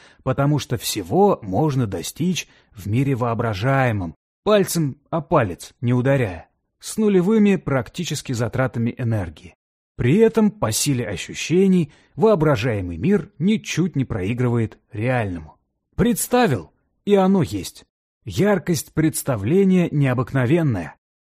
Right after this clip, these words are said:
Вы рушите окружающий мир, а потом на его руинах расцветает тысячелепестковый лотос». А как добиться подобной яркости? Постепенно. Представьте, что вы стакан.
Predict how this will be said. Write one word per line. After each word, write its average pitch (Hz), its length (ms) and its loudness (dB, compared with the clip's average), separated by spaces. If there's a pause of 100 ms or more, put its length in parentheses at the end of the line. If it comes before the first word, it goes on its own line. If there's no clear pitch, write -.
(120)
Вы 147 360 2
рушите 147 640 0
окружающий 117 720 -4
мир, 170 340 0 (220)
а 170 120 -4
потом 208 540 0
на 113 100 -4
его 107 320 -2
руинах 180 500 -2 (220)
расцветает 175 1000 -2 (340)
тысячелепестковый 151 1300 0
лотос». 110 640 -2 (840)
А 101 140 -6
как 151 220 0
добиться 120 640 -2
подобной 151 420 0
яркости? 143 640 -2 (760)
Постепенно. 110 880 -2 (360)
Представьте, 202 840 -2
что - 280 -8
вы 120 180 -2
стакан. 85 580 -8